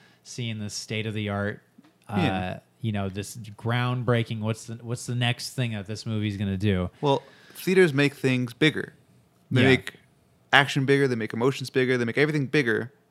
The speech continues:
Speaker 2: and more impactful, and that's why they're important.
Speaker 1: Totally.
Speaker 2: Um, speaking of which, I saw Mission Impossible in the Dolby Theater
Speaker 1: Yeah.
Speaker 2: with all of its super, like, the vibrating seats and stuff. It's fucking incredible.
Speaker 1: Oh, wow.
Speaker 2: Uh, speaking of throw, packing punches, there's a scene also, this ra-, other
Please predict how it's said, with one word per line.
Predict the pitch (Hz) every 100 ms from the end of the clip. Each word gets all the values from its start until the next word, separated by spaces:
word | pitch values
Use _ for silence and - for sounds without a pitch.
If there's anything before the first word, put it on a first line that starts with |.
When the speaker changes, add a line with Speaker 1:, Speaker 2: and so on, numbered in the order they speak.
| _ _ _ _ _ -
Speaker 2:
and | 127
more | 127
impactful, | 123 156 143 110
and | 101
that's | 110
why | 113
they're | 110
important. | 113 117 123 107 _ _ _ -
Speaker 1:
Totally. | 180 202 95 87 - -
Speaker 2:
Um, | 123 127 120 113 110 104 110 _ _ _
speaking | - 160 131
of | 120
which, | 117
I | - 123
saw | - 131 123
Mission | 120 123
Impossible | 120 131 127 113 113
in | - 123 117 113
the |
Dolby | 110 147 139
Theater | 120 107 101 104 - _ _ _
Speaker 1:
Yeah. | 120 117
Speaker 2:
with | 113
all | 123 117
of | 113
its | 113 - - -
super, | 135 120
like, | 113
the | 110 117
vibrating | 117 117 117 113
seats | - 123 123
and |
stuff. | 120 127 120 _ _
It's | _ - -
fucking | 135 127 -
incredible. | 123 113 - 123 107 101 101 _ -
Speaker 1:
Oh, | 107
wow. | 98 104 104
Speaker 2:
Uh, | 123
speaking | 120 139
of | 127
throw, | 139
packing | 120 135 123
punches, | 120 147 131 110
there's | 123 120
a | 110
scene | - 139 135 131
also, | 127 131 123 107 104
this | 107
ra-, | 120 120
other | 113 117 107